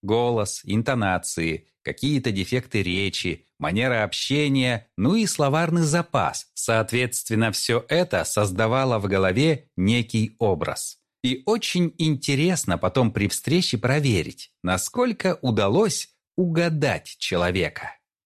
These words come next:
Разумеется, это не было праздным развлечением для сыщика. Подобный опыт очень часто имел и практическую ценность.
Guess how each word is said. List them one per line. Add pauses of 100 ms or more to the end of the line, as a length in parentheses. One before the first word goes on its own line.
(220)
Разумеется,
это
не
было
праздным
развлечением
для
сыщика. (220)
Подобный
опыт (120)
очень
часто
имел
и
практическую
ценность.